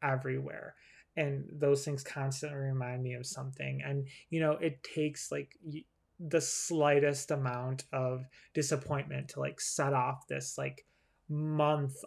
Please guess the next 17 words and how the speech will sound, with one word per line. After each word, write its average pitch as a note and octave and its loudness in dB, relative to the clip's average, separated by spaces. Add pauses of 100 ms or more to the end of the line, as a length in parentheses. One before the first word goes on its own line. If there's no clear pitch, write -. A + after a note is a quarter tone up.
of C3+ 0 (420)
just D3 -2 (260)
total, D#3 4 (380)
um, C#3 0 (1400)
regret C#3+ 4 (100)
and, C#3 -2 (180)
you D#3+ -8
know, - -8 (1080)
self-harming, D3+ 0 (880)
you D#3+ 0
know, D3 -2 (560)
ideas D3 6
about B2+ -2
yourself C3+ -6
and C#3 -4
how C3+ 0
you, C3+ 0